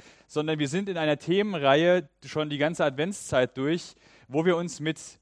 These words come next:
Müttern von Jesus beschäftigt haben. Und zwar sind das Frauen, die alle in dem Stammbaum von Jesus zu finden sind. Im ersten Evangelium, im Matthäusevangelium,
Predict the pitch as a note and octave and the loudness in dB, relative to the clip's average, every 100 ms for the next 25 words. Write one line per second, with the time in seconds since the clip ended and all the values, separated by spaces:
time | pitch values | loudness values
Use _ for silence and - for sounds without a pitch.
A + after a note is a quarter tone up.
0 | _ B2 D#3 A#3 F#3+ E3+ F3 F3+ - D3+ | _ -6 -2 0 2 4 2 -4 -6 -4
1 | C3 F3+ D#3 D#3 D3 - - D3 E3+ F3+ | 2 2 2 -2 -4 -10 -12 -6 -2 -2
2 | - B2+ - G2+ G#2+ A#2+ B2 - D3+ F#3+ | -4 -10 -4 -2 -2 -6 -6 4 6 6
3 | E3+ E3+ D3+ - C#3 E3 F#3+ F3 F3+ - | 4 -2 -6 -6 4 6 6 0 -8 -16
4 | - _ D3+ D#3+ G3+ G#3 F3+ D#3+ D#3 - | -20 _ 2 8 8 6 -2 -4 -4 2
5 | F#3 A3 D#3 C3+ C3 C#3 B2+ D#3 D3 C#3 | 2 4 4 4 0 -6 -2 0 0 -6
6 | - C3 D#3+ E3 A#2 G2 G2 G#2+ A2+ F3+ | -10 -6 -6 -6 -10 -10 -10 -8 -2 -2
7 | F3+ F3+ D3 D#3 C#3+ F3 G3+ F3+ D3+ C3 | -2 -8 -8 -6 -2 -2 -2 -4 -4 -4
8 | - F3+ E3+ C#3+ C3 A#2 B2+ C3 C#3 | -2 -2 -2 -6 -8 -6 -4 -4 -8